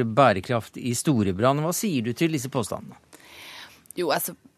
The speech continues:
Speaker 2: först och främst så vill jag börja och säga att den här typen av rapporter, att vi får frivilliga organisationer
Speaker 1: Det
Speaker 2: som
Speaker 1: er
Speaker 2: gör den här
Speaker 1: sikkert
Speaker 2: typen av
Speaker 1: kjempebra, men hva
Speaker 2: Det er
Speaker 1: sier du da
Speaker 2: kjempebra.
Speaker 1: til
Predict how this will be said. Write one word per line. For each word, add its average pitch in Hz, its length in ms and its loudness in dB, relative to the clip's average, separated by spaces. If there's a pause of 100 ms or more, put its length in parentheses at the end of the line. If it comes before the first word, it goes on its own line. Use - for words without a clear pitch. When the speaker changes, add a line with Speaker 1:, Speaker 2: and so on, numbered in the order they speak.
Speaker 2:
först 277 320 4
och 226 60 0
främst 185 200 -2
så 170 60 -10
vill 165 100 -6
jag 156 100 -2
börja 151 200 -2
och 151 60 -4
säga - 240 -6
att - 140 -10
den 160 140 0
här 202 200 2
typen 165 500 -6
av 147 320 -2
rapporter, - 920 0
att 175 200 -2
vi 170 60 -4
får 220 280 -2
frivilliga 165 400 -8
organisationer 156 580 -8
Speaker 1:
Det - 0 -
Speaker 2:
som 127 100 4
Speaker 1:
er 135 40 8
Speaker 2:
gör 143 80 8
den 147 100 6
här 147 80 0
Speaker 1:
sikkert 135 240 2
Speaker 2:
typen 143 160 2
av - 40 -8
Speaker 1:
kjempebra, 104 260 -2
men 135 220 2
hva 143 80 2
Speaker 2:
Det 156 160 -2
er 113 160 2
Speaker 1:
sier - 0 - (100)
du 127 40 2
da 123 180 2
Speaker 2:
kjempebra. - 80 -6
Speaker 1:
til 117 260 -2